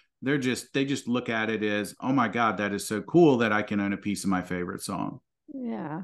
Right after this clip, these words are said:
Speaker 2: very cool. Very interesting. Best of wishes. If you have any updates, come back and see us. Tell people where they can go to go ahead and learn more and start investing with you.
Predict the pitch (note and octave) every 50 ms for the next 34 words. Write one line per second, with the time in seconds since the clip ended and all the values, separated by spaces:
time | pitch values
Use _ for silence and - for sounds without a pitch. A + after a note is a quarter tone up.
0 | - _ - D4+ A3+ G3+ C#4+ D4+ F4 G4 F4+ C#4+ B3 - - A#3+ A#3+ A#3 G#3 E3+
1 | F3 F3 F#3+ B3+ C#4+ D#4 E4 E4 - - C4+ C#4 A#3+ B3+ A#3 - - G#3+ G#3 G#3
2 | G3+ G3+ G3+ F#3 E3 B3 C4+ D#4+ E4+ D#4+ - - D4+ B3 B3+ C4+ C#4+ D4 D4 -
3 | D#4 D4+ D4+ C#4 - - - - - - _ - G#3+ G3+ - B3+ A#3 A3+ C#4+ D4
4 | D4 D#4 D4+ D4+ - C#4 C#4+ D4+ D4+ C#4 C#4 - - - - - D4 D4 D4 C#4+
5 | C#4 C#4 - C#4 C4 B3+ - C#4+ C#4+ C#4 C4 - - C4+ D#4+ F4+ G4+ A4 G#4+ -
6 | F#4+ F#4+ F#4 D#4 D4 C4 C#4+ C#4+ D4 C#4+ D#4 D#4+ - D#4+ C4+ B3+ D4 D4 D4+ D#4
7 | D4 - - B3 F#3+ F3+ B3+ C#4 D4 C#4 C4+ C#4+ A#3+ A3+ G#3 G#3+ A3+ B3+ D4 E4
8 | E4 D4+ C#4+ C#4 C#4 C#4 C#4+ - - A3 - - - B3+ B3+ - A3+ G#3 G#3+ G#3
9 | G3 - G#3+ G3 F#3 F3+ E3+ - F#3 - E3+